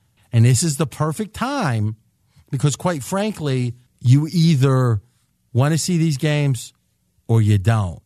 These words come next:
And if you do, there's a real good chance you're gonna get tickets at a price that surprises you, at an economic,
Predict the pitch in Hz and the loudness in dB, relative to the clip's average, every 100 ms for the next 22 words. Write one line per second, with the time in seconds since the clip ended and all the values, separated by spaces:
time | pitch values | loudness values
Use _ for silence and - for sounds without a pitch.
0 | - 123 110 120 117 98 160 247 208 135 | -2 0 0 0 0 2 0 2 0 0
1 | 127 120 - _ _ _ _ 117 110 117 | 0 -4 -8 _ _ _ _ 2 4 4
2 | 160 151 151 - 156 147 123 127 120 117 | 2 2 0 0 0 0 -2 0 2 2
3 | 101 123 120 107 _ _ _ - 147 113 | 2 0 0 -4 _ _ _ -2 -2 0
4 | 120 120 107 - 127 110 - 95 123 107 | -2 -2 -2 -2 -2 -2 -4 -6 -6 -4
5 | 123 117 117 101 98 90 95 98 98 - | -4 -2 -2 -2 -4 -4 -4 -4 -6 -14
6 | _ - 123 139 135 135 120 120 117 107 | _ -6 -4 -2 -2 0 0 0 -2 -4
7 | 95 | -6